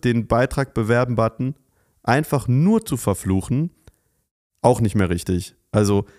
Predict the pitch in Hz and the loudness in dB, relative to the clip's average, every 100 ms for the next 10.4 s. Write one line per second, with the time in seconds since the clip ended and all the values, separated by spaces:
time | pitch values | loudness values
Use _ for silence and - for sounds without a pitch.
0 | _ 98 110 139 - 123 127 123 117 127 | _ 0 2 2 0 -2 -2 -2 0 2
1 | 156 147 135 135 131 - 131 127 120 - | 2 0 0 2 0 -2 -2 -2 -2 -2
2 | 113 117 139 131 131 110 117 120 117 117 | 2 2 2 -2 0 0 2 2 0 0
3 | 113 110 117 131 139 127 - - _ - | 0 0 2 0 0 -2 -4 -20 _ -6
4 | 120 101 110 135 117 - - - 143 139 | -4 -2 -2 -2 -4 -10 -12 -2 0 0
5 | 135 - 104 101 101 92 95 - _ _ | 0 -2 -2 0 -2 -2 -4 -8 _ _
6 | - 131 131 139 - - 123 117 - _ | -6 0 2 0 -2 -4 -2 -2 -6 _
7 | _ _ - 110 139 120 - 120 - 151 | _ _ -4 -2 0 0 -2 -2 0 0
8 | 165 135 139 - _ _ _ _ _ - | 2 0 0 -4 _ _ _ _ _ -20
9 | - 113 107 131 123 107 - 131 117 110 | -6 0 2 2 2 0 0 0 0 0
10 | 117 101 98 101 | 2 2 2 -2